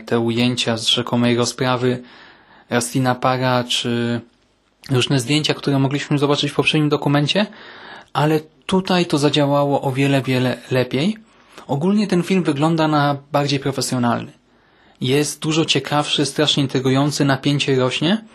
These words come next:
i jest jeszcze lepszą kampanią marketingową dla The Blair Witch Project niż jedynka, bo wydaje się być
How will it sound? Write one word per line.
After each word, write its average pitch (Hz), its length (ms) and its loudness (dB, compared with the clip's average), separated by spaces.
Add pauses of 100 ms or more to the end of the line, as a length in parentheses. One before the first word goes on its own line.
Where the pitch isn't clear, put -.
(1040)
i 165 540 0 (480)
jest 147 280 2
jeszcze 165 420 2
lepszą 110 340 -6 (200)
kampanią 135 520 0
marketingową 131 840 0
dla 123 280 0
The 127 120 0
Blair 127 220 0
Witch 127 180 -4
Project 131 320 0
niż 135 160 0
jedynka, 127 460 0 (960)
bo 156 680 0 (320)
wydaje 156 520 0
się 156 180 2
być 151 420 -2